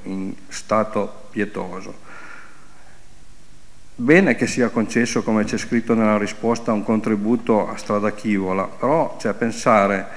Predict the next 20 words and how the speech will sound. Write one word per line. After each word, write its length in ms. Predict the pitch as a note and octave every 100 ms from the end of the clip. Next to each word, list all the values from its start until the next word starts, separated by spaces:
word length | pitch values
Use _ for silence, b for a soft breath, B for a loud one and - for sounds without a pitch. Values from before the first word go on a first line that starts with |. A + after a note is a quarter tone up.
| B B B -
che 100 | -
il 240 | A#2 A#2+ A#2+
percorso 480 | B2 - C#3 -
ciclabile, 840 | C#3 C3 - A#2+ G2+ G#2+ F#2+ F#2 - - -
cioè 180 | A#2+
far 160 | G#2 A#2+
passare 360 | - - C#3 C3+
i 60 |
ciclisti 640 | - B2 B2+ A#2+ - G#2
da 120 | G2+ G#2
strada 320 | - B2 A#2+
Chivola 520 | - A#2+ G#2 F#2+ F#2 B B B -
per 120 | A2+
poi 260 | - C#3 C3+
farli 500 | C3 B2+ B2+ A#2 A2+
andare 400 | - A2 B2 C3
sulla 200 | A#2+ B2
strada 280 | A2 C3 B2+
provinciale 520 | B2 A2+ A2+ B2 A2+
sette, 580 | G2+ D#3 E3+ - A2 G2